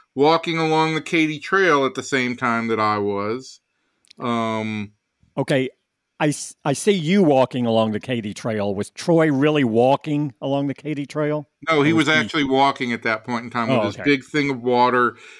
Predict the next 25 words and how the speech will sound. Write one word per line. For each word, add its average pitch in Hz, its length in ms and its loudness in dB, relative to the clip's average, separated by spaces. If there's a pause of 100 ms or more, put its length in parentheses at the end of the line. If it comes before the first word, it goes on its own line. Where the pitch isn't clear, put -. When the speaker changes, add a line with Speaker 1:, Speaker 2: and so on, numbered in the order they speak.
(120)
Speaker 1:
And 131 180 0
then 151 140 0
he 143 160 2
walked 139 320 2
into 202 260 0
the 175 120 0
Katy 143 320 0
Trail 135 340 0
Ice 120 240 0
House 110 340 -2
shortly 151 480 0
after 117 360 -2
we 247 320 2
did, 143 460 2 (640)
uh, 135 200 0
where 143 260 2
there 143 160 2
were 131 260 2
a 139 120 2
bunch 165 340 0
of 165 100 0
signs 135 720 -2
celebrating 123 720 0
Troy 151 440 0
Aikman's 131 680 -2